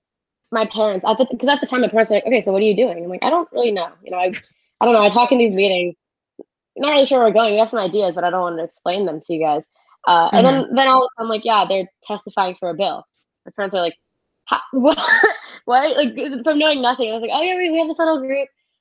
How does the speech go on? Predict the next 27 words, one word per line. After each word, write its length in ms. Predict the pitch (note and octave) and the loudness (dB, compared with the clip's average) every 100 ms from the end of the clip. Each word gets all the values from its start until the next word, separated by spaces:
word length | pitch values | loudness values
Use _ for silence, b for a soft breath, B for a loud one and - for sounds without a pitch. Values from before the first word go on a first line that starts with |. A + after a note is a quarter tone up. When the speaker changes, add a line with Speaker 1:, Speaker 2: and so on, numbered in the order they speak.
| - | -10
Speaker 1:
They're 100 | A#3+ | -6
testifying 380 | C4 A#3 C4 B3+ | -6 -2 -2 0
for 140 | B3 | -2
a 40 | A3 | 0
bill." 360 | G3+ G3+ G3 - _ _ _ _ | 2 2 0 -8 _ _ _ _
And 160 | A#3 A3+ | -2 0
then, 220 | G#3+ G3+ | 0 0
you 80 | G3 | -2
know, 300 | E3+ A2 F3+ _ _ - | -2 -4 -6 _ _ -2
uh, 360 | F#3+ - G#2+ - - | 0 2 -2 -4 -2
when 120 | A3 | 0
I 80 | G#3+ | 2
was 80 | G3+ | 0
on 100 | G3 | -2
vacation 760 | G3+ F#3 F3+ F#3 E3 D#3 E3 _ - | -4 -4 -4 -2 -4 -4 -10 _ -6
and 220 | F#3 F3 | -4 -2
you're 100 | E3+ | 0
like, 100 | E3 G3+ | 0 2
"We 80 | |
need 80 | F#3+ | 4
to 80 | F#3+ | 4
have 140 | G3 | 2
a 60 | F3 | 2
meeting, 280 | E3+ D#3+ E3 | 2 2 0
like, 140 | E3 D#3 | 0 2
right 220 | E3+ D#3+ | 2 2
now." 280 | D#3 - | 0 0